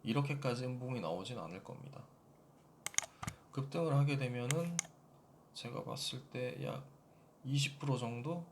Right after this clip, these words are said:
이십 에서 이십오 프로 정도 나올 거고요.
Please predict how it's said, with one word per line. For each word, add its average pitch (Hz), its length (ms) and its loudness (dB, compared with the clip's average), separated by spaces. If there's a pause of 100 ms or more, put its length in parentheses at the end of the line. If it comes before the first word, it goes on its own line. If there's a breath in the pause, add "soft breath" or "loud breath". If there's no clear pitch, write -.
이십 143 360 4
에서 139 180 4
이십오 131 380 4
프로 151 200 -2
정도 113 300 2
나올 101 260 2
거고요. 110 500 -2